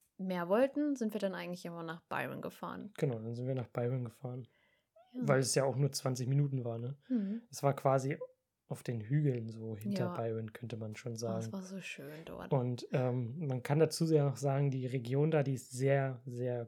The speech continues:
Speaker 2: grün.
Speaker 1: Mhm.
Speaker 2: Also so ein richtig saftiges Grün, könnt ihr euch so richtig schön saftig vorstellen.
Speaker 1: <laughs>
Speaker 2: Ähm, und wir waren so die Winterzeit dort, ne?
Speaker 1: Ja.
Speaker 2: Und über den Winter, selbst über den Winter war das da so schön grün wie bei uns Frühling,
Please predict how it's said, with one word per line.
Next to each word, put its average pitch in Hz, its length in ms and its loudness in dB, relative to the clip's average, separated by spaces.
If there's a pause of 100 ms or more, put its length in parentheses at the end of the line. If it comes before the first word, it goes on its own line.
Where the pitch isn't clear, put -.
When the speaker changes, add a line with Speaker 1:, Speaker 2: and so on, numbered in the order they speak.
Speaker 2:
grün. 139 520 2 (200)
Speaker 1:
Mhm. 180 420 -2
Speaker 2:
Also 117 160 -2
so 127 80 0
ein 127 60 0
richtig 135 680 0
saftiges 135 720 -2
Grün, 151 300 0
könnt 131 180 -4
ihr 135 60 0
euch 123 100 -4
so 143 80 -4
richtig 165 360 -8
schön 147 240 0
saftig 139 360 -2
vorstellen. 156 580 0
Speaker 1:
<laughs> - 60 -20 (720)
Speaker 2:
Ähm, 131 260 0
und 131 120 0
wir 127 100 0
waren 135 440 2
so 120 240 -6
die 117 220 -6
Winterzeit 123 600 -4
dort, 113 240 -6
ne? 233 100 -2
Speaker 1:
Ja. 226 240 -4 (560)
Speaker 2:
Und 131 220 -4
über 156 180 10
den 139 200 6
Winter, 151 280 4
selbst 139 280 2
über 147 120 4
den 135 200 4
Winter 160 300 4
war 123 120 2
das 127 260 -2
da 131 160 2
so 160 260 2
schön 175 280 4
grün 160 380 6
wie 160 160 4
bei 151 160 6
uns 151 240 4
Frühling, 117 600 4